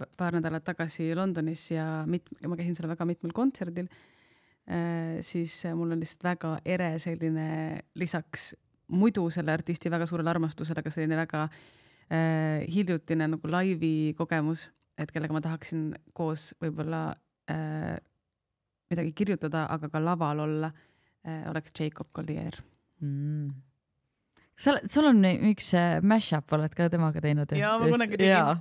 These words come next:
Speaker 1: ma tegin sellepärast endale reaalselt TikToki, et seda videot saaks teha. <laughs> Ja ma tegin selle ära ja siis ma olin lihtsalt nii vana ema,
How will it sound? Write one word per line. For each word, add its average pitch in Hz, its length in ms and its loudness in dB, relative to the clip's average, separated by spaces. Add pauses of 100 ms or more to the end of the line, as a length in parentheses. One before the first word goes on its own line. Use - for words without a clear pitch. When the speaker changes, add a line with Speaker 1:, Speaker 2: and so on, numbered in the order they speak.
Speaker 1:
ma 185 140 -4
tegin 180 180 0
sellepärast 165 480 -4
endale 160 300 -2
reaalselt 160 260 -4
TikToki, 160 600 -6
et 214 240 6
seda 453 220 6
videot 165 280 0
saaks 170 240 -4
teha. 233 220 6 (260)
<laughs> - 220 -18
Ja 180 80 -4
ma 165 80 -4
tegin 185 240 0
selle 180 180 4
ära 196 220 6
ja - 80 -6
siis 170 160 2
ma 170 80 6
olin 170 160 4
lihtsalt 190 240 0
nii 226 240 8
vana 196 240 6
ema, 190 160 6